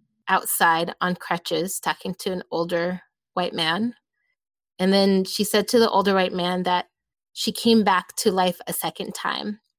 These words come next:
and describing how she was still weak. And she kept rubbing her tummy.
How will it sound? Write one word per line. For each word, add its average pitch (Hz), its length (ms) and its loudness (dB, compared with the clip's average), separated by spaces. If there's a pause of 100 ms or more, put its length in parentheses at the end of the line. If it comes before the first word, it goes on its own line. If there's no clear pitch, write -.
and 190 200 -2
describing 185 640 -2
how 170 160 -6
she - 180 -8
was 180 180 -6
still 160 340 -8
weak. - 340 -16 (720)
And 185 80 -8
she - 120 -10
kept - 240 -6
rubbing 170 340 -4
her 160 120 -10
tummy. - 460 -8